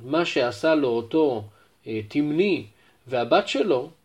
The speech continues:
הם שורפים אותה ואת אביה באש. ויאמר להם שמשון,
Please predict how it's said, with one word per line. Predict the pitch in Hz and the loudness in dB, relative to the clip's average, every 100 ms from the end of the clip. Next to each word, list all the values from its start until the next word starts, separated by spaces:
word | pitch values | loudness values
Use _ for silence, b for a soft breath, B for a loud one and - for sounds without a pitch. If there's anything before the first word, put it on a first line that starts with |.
| _ _ _ _ _ _ _ - | _ _ _ _ _ _ _ -8
הם | 135 | -8
שורפים | - 143 127 107 196 220 220 | -2 0 0 0 0 0 -2
אותה | 123 - 175 185 | -8 0 2 4
ואת | 151 123 123 | 4 4 0
אביה | 113 131 | 0 0
באש. | 117 104 104 104 - _ _ _ _ _ _ _ _ _ _ _ _ _ _ 110 | 2 0 -2 -6 -12 _ _ _ _ _ _ _ _ _ _ _ _ _ _ -4
ויאמר | 110 123 156 156 | 0 4 6 6
להם | 143 151 156 | 6 4 2
שמשון, | 151 135 - 127 107 | -2 -2 -2 -2 -4